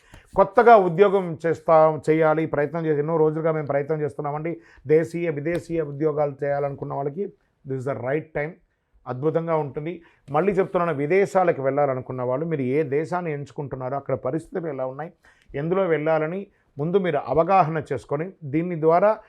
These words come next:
మీరు పెట్టే పెట్టుబడి ఫ్యూచర్ని కూడా దృష్టిలో పెట్టుకొని చేయండి. విద్యార్థులకు కూడా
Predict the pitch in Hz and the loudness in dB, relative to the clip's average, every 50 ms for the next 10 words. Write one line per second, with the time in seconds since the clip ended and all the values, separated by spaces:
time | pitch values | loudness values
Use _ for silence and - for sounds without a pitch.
0 | _ _ _ - 151 156 151 139 156 151 - 175 143 123 139 135 165 170 170 170 | _ _ _ -2 -2 0 0 0 0 0 0 -2 -4 -4 -4 -4 -4 -6 -4 -2
1 | 185 208 196 - - - 185 190 190 - 185 165 170 151 160 160 143 147 139 117 | -2 -2 -4 -6 -6 -4 -4 -2 -2 0 -2 0 0 -2 -2 -2 -2 -2 -4 -4
2 | - 151 151 131 131 127 - - 147 143 135 - 135 131 127 131 151 151 131 135 | -4 -4 -4 -4 -4 -6 -4 -4 -4 -4 -6 -6 -8 -8 -6 -4 -6 -6 -6 -4
3 | 131 135 175 170 165 - 165 151 135 - 165 151 131 113 110 | -2 0 2 2 2 0 -4 -6 -6 -4 -4 -4 -4 -4 -6